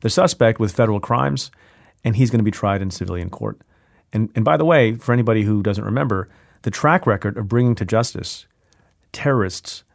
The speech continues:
who have been responsible for death, mayhem, and support of terrorism in New York and around the world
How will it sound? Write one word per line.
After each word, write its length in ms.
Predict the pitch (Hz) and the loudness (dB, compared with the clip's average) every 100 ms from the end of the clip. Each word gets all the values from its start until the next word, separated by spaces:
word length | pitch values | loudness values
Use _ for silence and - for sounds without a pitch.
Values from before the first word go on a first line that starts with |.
| _ _ _ | _ _ _
who 140 | 123 | 0
have 160 | 104 98 | 0 0
been 380 | 110 107 101 - _ _ - | 2 2 0 -4 _ _ -10
responsible 600 | 107 - 120 117 107 104 | -8 0 2 2 -2 -6
for 160 | 95 98 | -6 -4
death, 340 | 110 110 - | -2 -2 -2
mayhem, 580 | 101 101 101 101 98 98 - | -4 -2 -2 -2 -2 -4 -6
and 120 | 98 | -6
support 400 | 101 - 117 104 | -6 -6 -4 -4
of 100 | 90 | -4
terrorism 580 | 110 101 98 92 92 151 _ _ _ _ | -4 -4 -4 -6 -8 -12 _ _ _ _
in 100 | 110 | -2
New 60 | 104 | 0
York 220 | 107 113 | 0 0
and 80 | 104 | -2
around 180 | 107 110 | -2 -2
the 60 | |
world 320 | 143 175 131 | -2 -2 -2